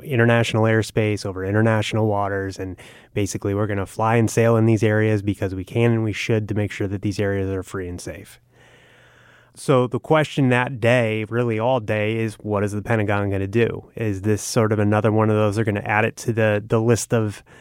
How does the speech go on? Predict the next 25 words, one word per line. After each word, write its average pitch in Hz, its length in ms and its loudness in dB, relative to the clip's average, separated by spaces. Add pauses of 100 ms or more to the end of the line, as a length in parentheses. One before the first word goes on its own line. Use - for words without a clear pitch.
(120)
things 127 320 2
they're 110 140 4
not 110 200 4
happy 110 320 0
with, 117 300 2
with 123 100 0
Iran? 131 460 2 (640)
Or, 139 260 0
or 123 140 2
does 120 160 2
the 123 100 -4
president 123 420 2
wanna 113 180 2
move 110 220 2
out 107 200 2
with 107 100 -6
some 110 160 -6
sort 110 180 -4
of 104 80 -4
actual 98 680 -8
response, 107 720 -4 (160)
strike, 107 540 -4
something, 104 580 -2 (560)
uh, 101 280 -8 (120)
immediately? 117 560 2